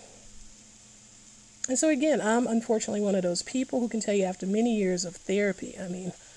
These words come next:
wow, decades of therapy at this point, is the reason why I can say this so calmly. I can tell you my story, I can tell you my truth, and I can get my truth out there, because for me, that's the only way to heal. But as a result of those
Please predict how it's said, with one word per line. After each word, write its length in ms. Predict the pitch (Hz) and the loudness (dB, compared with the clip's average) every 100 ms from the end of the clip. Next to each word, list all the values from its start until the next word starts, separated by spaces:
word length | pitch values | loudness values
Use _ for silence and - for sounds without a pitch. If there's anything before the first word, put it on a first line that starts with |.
| - - - - - - - | -20 -20 -20 -20 -20 -12 -2
wow, 220 | 185 170 | 2 2
decades 480 | 180 202 202 175 165 | 4 2 2 -2 -2
of 80 | |
therapy 320 | 165 175 170 180 | -2 -2 -2 -4
at 100 | - | -2
this 200 | 175 - | -4 -4
point, 580 | - 277 220 170 - - - - - - - - - | -2 2 2 0 -4 -10 -14 -20 -20 -20 -20 -20 -4
is 100 | 220 | 0
the 80 | 226 | 2
reason 220 | 240 226 | 2 2
why 80 | 208 | 0
I 40 | |
can 120 | 202 196 | 0 -2
say 260 | - 202 | 0 0
this 220 | 190 170 | 0 2
so 80 | - | 0
calmly. 420 | - 226 214 196 | -2 -2 0 0
I 60 | 180 | -4
can 160 | - 190 | -8 -6
tell 120 | 190 | -4
you 80 | 190 | -2
my 140 | 175 | -2
story, 360 | - - 202 175 | -4 0 0 0
I 40 | |
can 160 | 170 185 | -2 -4
tell 160 | 208 | -2
you 140 | 196 175 | 0 0
my 140 | 160 | -4
truth, 600 | - - 254 254 196 - - - - - - | -6 -2 2 2 0 -6 -20 -20 -20 -10 -2
and 100 | 233 | 0
I 60 | |
can 100 | 233 | 2
get 140 | 226 214 | 2 2
my 100 | 190 | 0
truth 320 | - 185 190 | 0 0 0
out 260 | 180 196 | 0 0
there, 160 | - 165 | -2 -4
because 440 | 185 185 180 - - - - - - | -2 -2 -2 -4 -10 -18 -20 -20 0
for 140 | 233 | 4
me, 160 | 233 226 | 6 6
that's 220 | 190 - | 6 4
the 100 | 196 | 0
only 120 | 196 | 2
way 140 | 180 | 2
to 200 | 180 - | 0 -2
heal. 680 | 151 - 233 220 180 - - - - - - - - - - - - - - - - - - - - - - - - - - - - 226 | -4 -4 0 2 2 -2 -14 -20 -20 -20 -20 -20 -20 -20 -20 -20 -20 -20 -20 -20 -20 -20 -20 -20 -20 -20 -20 -20 -20 -20 -20 -20 -12 0
But 140 | 240 | 4
as 160 | 247 226 | 6 4
a 40 | |
result 380 | 226 208 226 302 | 0 2 2 2
of 100 | 214 | 0
those 440 | 196 185 - - | 0 2 0 -2